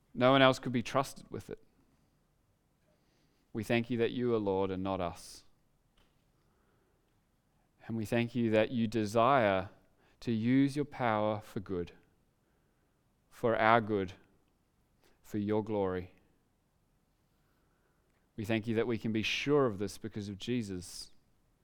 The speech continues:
that you used your power not to punish us, but to save us.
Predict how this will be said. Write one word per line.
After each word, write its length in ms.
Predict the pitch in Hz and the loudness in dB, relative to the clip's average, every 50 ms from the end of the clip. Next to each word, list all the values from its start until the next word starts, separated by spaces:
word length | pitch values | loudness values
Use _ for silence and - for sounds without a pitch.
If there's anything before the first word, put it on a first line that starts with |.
| _ _ _ _ _ _ _ _ _ _ _ _ _ _ _ _ | _ _ _ _ _ _ _ _ _ _ _ _ _ _ _ _
that 120 | - 123 131 | -4 0 2
you 120 | 139 135 | 4 4
used 440 | 135 131 127 127 131 127 120 - - | 4 4 4 2 2 2 0 -2 -2
your 140 | 127 117 107 | -2 -2 -2
power 580 | - - - 131 127 120 107 101 98 92 92 - - _ _ _ _ _ _ _ _ _ _ _ _ _ _ _ _ _ _ _ _ _ _ _ _ _ _ _ _ _ _ _ _ _ _ _ _ _ _ _ _ _ _ _ _ _ _ _ - | -4 -2 2 4 4 4 4 4 2 0 -4 -8 -18 _ _ _ _ _ _ _ _ _ _ _ _ _ _ _ _ _ _ _ _ _ _ _ _ _ _ _ _ _ _ _ _ _ _ _ _ _ _ _ _ _ _ _ _ _ _ _ -4
not 180 | 131 120 - | -4 -4 -4
to 140 | - - 110 | -6 -8 -8
punish 420 | - - 117 113 117 117 - - | -6 -4 -4 -2 -2 -4 -2 -2
us, 480 | 127 120 123 131 - - - - - - _ _ _ _ _ _ _ _ _ _ _ _ _ _ _ _ _ _ _ _ _ _ _ | -2 -2 -2 -4 -8 -16 -18 -20 -20 -20 _ _ _ _ _ _ _ _ _ _ _ _ _ _ _ _ _ _ _ _ _ _ _
but 100 | - 104 | -14 -12
to 100 | - 107 | -12 -14
save 420 | 98 - - 110 104 107 107 92 87 | -14 -8 -4 -2 -2 0 -2 -2 -4
us. 460 | 82 87 - - - - - - | -6 -8 -8 -12 -18 -20 -20 -20